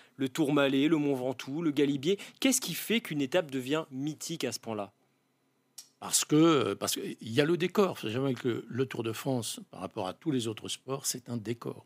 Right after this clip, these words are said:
Speaker 2: aussi. Donc il faut, il faut, il faut bien remettre ça dans, dans cette perspective. Et puis, bah, évidemment, les arrivées, les, les montées, c'est là où c'est impressionnant. C'est pas ce qui va se passer, que-, quel coureur va démarrer, à quel moment, est-ce qu'il y en a un qui va pas avoir un, un,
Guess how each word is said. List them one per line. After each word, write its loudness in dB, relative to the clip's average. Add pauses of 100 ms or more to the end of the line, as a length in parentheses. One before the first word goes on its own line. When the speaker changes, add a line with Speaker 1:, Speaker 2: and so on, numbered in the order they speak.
Speaker 2:
aussi. -14 (100)
Donc -16
il -16
faut, -14
il -18
faut, -14
il -14
faut -14
bien -6
remettre -6
ça 0
dans, -8 (460)
dans -4
cette -4
perspective. -4 (500)
Et -8
puis, -4 (380)
bah, -4
évidemment, 0
les 0
arrivées, 0
les, -2 (120)
les -4
montées, -2
c'est 0
là 0
où -6
c'est -4
impressionnant. -2
C'est -4
pas -6
ce -2
qui -8
va -4
se 0
passer, 2
que-, -8 (400)
quel -10
coureur -4
va -4
démarrer, 0
à 0
quel -6
moment, -2 (220)
est-ce -2
qu'il -2
y 0
en 0
a 2
un 2
qui -8
va 0
pas -8
avoir -2
un, -6 (400)
un, -10